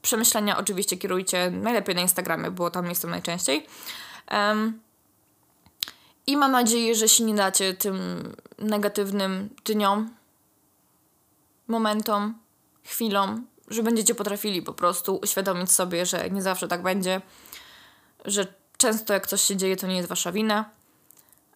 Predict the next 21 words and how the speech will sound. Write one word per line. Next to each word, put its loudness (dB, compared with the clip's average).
że 2
nie 0
będziecie 0
czekać 0
na, -2
na -2
weekendy, 2
aby 0
działo 2
się -2
coś 0
fajnego 0
w -8
waszym -2
życiu. -2
Będziecie 0
potrafili -2
sobie -2
z 0
tym -6
poradzić -4